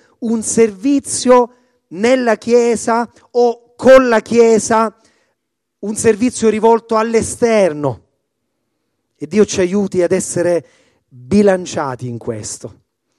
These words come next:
Parte di quello che facciamo come comunità sia rivolto alla Chiesa, ma parte, io dico la maggior parte di quello che facciamo, viviamo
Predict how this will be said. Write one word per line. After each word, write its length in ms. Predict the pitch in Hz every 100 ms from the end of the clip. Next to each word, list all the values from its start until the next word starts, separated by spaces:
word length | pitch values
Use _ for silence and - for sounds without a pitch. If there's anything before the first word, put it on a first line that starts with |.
| _ _ _ _ _ _ _ _ _ -
Parte 360 | 214 214 220
di 80 | 196
quello 280 | 180 214 208
che 140 | 196
facciamo 580 | - 190 - 220 202 196
come 240 | 175 190
comunità 720 | 185 185 185 190 208 233 262 254 _ _ -
sia 240 | - 202
rivolto 640 | 196 185 208 208 - 202 208
alla 500 | 214 214 165 143 131
Chiesa, 600 | - 123 107 - - _ _ _ _ _ _ _ _ _
ma 260 | 160 185 185
parte, 880 | 226 233 208 - - 180 180 180 _ _ _
io 220 | - 202 208
dico 600 | 214 208 - 190 185 -
la 220 | 165 175
maggior 580 | 190 208 143 180 160 _
parte 540 | 220 202 160 - 143
di 100 | 127
quello 300 | 127 185 185
che 140 | 151 151
facciamo, 720 | - 143 - 185 190 175 151
viviamo 680 | 143 143 202 220 220 202